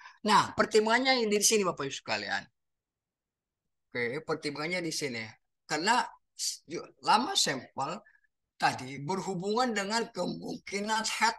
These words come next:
effect-nya. Ya, head effect-nya. Ada yang head effect-nya second dalam beberapa second loh, dan ini sudah menyebabkan jadi head effect, misalnya se-, sailing dan stel.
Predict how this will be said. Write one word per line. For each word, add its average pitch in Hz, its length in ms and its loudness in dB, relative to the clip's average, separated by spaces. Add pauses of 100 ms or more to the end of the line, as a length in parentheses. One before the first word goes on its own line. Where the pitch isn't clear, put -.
(100)
effect-nya. 254 720 0 (800)
Ya, - 320 -8 (720)
head 156 160 0
effect-nya. 147 560 -4 (240)
Ada 156 240 2
yang 196 160 2
head 170 240 0
effect-nya 170 560 -4 (320)
second 175 480 -2
dalam 147 560 2 (160)
beberapa 151 400 -2
second 180 360 -2
loh, 147 120 -2
dan 151 200 -4
ini 160 120 -6
sudah 165 160 -6
menyebabkan 147 600 -6
jadi 135 280 -6
head 135 240 -6
effect, 165 320 -2 (200)
misalnya 135 360 -6
se-, 160 480 -6 (240)
sailing 170 560 0
dan 156 160 -4
stel. 156 560 -2